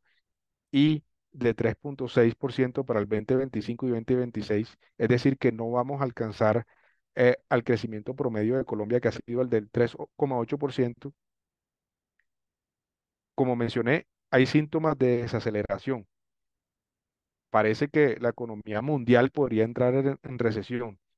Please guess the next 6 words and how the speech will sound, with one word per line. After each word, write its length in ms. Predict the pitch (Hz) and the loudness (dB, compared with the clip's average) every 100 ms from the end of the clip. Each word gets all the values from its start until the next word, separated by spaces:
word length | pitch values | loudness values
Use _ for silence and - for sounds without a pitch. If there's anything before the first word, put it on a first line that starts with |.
| _ | _
Y 120 | - 127 | 0 2
si 360 | 139 123 - _ _ _ _ _ | 4 4 2 _ _ _ _ _
Colombia 580 | 113 110 113 113 127 - | -4 -2 -2 2 2 4
entraría 460 | 131 123 117 104 | -2 0 0 0
en 60 | 113 | 0
recesión, 600 | 135 123 110 - 107 107 | 0 2 -2 -2 -8 -8